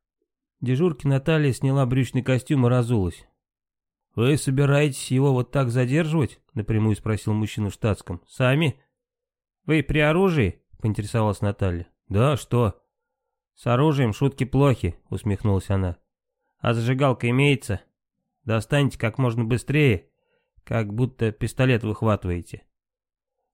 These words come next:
Мужчина рассмеялся и резко потянулся в задний карман брюк, где лежала зажигалка. Но ещё засовывал пальцы в задний карман, когда Наталья, выйдя у него из-за спины,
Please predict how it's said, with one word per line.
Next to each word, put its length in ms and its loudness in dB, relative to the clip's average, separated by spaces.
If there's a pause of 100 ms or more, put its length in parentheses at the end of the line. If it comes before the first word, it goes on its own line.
(140)
Мужчина 400 -2
рассмеялся 720 0
и 160 4
резко 320 0
потянулся 580 0
в 20 -2
задний 320 2
карман 420 2
брюк, 420 2
где 160 2
лежала 300 4
зажигалка. 640 0 (920)
Но 320 -2
ещё 640 0
засовывал 580 0
пальцы 400 2
в 40 0
задний 300 2
карман, 420 2
когда 280 0
Наталья, 480 2
выйдя 440 2
у 80 0
него 280 2
из-за 200 -2
спины, 520 2